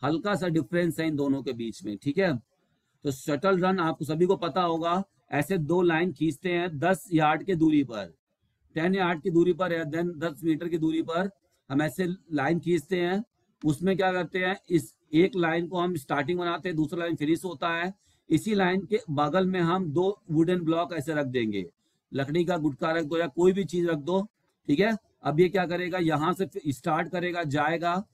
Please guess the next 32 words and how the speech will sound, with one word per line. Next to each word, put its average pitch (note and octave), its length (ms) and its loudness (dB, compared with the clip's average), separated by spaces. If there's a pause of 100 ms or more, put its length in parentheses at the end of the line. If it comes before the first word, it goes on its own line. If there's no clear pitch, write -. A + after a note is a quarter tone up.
(220)
और D#3+ 140 2
पहला D#3+ 420 0
वाला F3 220 0
block E3 340 0
उठा D#3 220 0
के F3 180 -4
वापस C#3+ 500 -2
से G3+ 160 -2
इस D3+ 140 0
तरफ E3 220 -2
रखेगा, A#2+ 540 -2 (360)
फिर F#3 160 4
move F#3 220 2
करेगा F3+ 460 0 (280)
और D3+ 220 2
फिर F3+ 220 2
यहाँ D#3+ 340 -2
पर F3+ 120 -2
दूसरा D3+ 320 -2
वाला E3 200 -2
block D#3 340 -4
उठाएगा D3+ 520 -2 (320)
और D3 120 -2
फिर F#3 220 4
यहाँ D#3+ 340 2
पे G3 60 2
ये F3+ 220 -2 (300)
ब्लॉक D#3+ 600 0
रखेगा E3+ 400 -2
नहीं, E3 260 2 (320)
block D#3 360 4
लेकर D#3 460 0